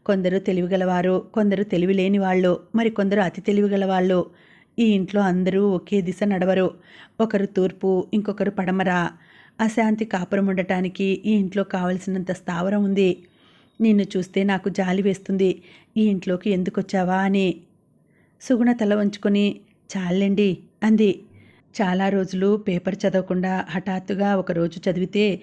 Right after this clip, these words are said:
ఈ ప్రపంచ రాజకీయాలు ఎంత గందరగోళపరుస్తాయో, ఏదైనా ఒక రోజున కూర్చొని ఈ ఇంటి సాధక బాధకాలు తలుచుకుంటే అంత బాధ కలుగుతుంది. ఎప్పటికైనా ఈ ఇంట్లో వాళ్ళకి అశాంతి నుండి విముక్తి ఉందా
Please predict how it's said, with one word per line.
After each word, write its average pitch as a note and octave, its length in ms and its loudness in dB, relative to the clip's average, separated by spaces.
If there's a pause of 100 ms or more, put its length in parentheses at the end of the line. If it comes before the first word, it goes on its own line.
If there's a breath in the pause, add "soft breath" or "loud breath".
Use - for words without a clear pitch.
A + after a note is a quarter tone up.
(340 loud breath)
ఈ A3 100 4
ప్రపంచ F#3+ 440 -2
రాజకీయాలు F#3 640 0
ఎంత F3+ 300 0
గందరగోళపరుస్తాయో, F#3 1300 0 (380 loud breath)
ఏదైనా G#3 480 2
ఒక F#3 160 -2
రోజున F#3 340 0
కూర్చొని F#3+ 720 -2
ఈ A3+ 80 2
ఇంటి G#3 300 0
సాధక F#3 400 -4
బాధకాలు F#3 460 -4
తలుచుకుంటే F3 640 -4
అంత F3+ 240 -4
బాధ E3+ 300 -6
కలుగుతుంది. F#3+ 640 -2 (500 loud breath)
ఎప్పటికైనా G3 680 -2
ఈ F#3 140 -2
ఇంట్లో F#3 340 -2
వాళ్ళకి F#3 680 -2
అశాంతి F3+ 400 -4
నుండి F#3+ 280 -2
విముక్తి F3+ 420 -2
ఉందా F#3+ 400 0